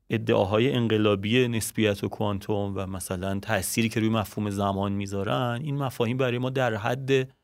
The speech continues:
نظریات پیچیده فنی باقی مونده. در حالی که به نظر من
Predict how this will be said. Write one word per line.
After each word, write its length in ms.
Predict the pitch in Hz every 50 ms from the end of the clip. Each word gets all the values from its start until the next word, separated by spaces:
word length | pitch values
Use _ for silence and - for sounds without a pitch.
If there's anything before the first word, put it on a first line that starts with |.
| _ _ _ _ _ -
نظریات 640 | 120 110 98 113 113 107 104 104 101 107 104 -
پیچیده 920 | - - - - 117 - - - 104 101 107 107 110 113 117 117 120 120
فنی 580 | 117 - - - 113 107 101 101 101 104 107 110
باقی 300 | 110 104 98 92 95 95
مونده. 380 | 92 90 87 90 92 - 107 - _ _ _ _ _ _ _ _ _ _ -
در 160 | - 117 117
حالی 180 | 113 123 131 127
که 100 | - 147
به 80 | 139
نظر 300 | 131 127 120 110 117 117
من 320 | 110 110 117 120 123 131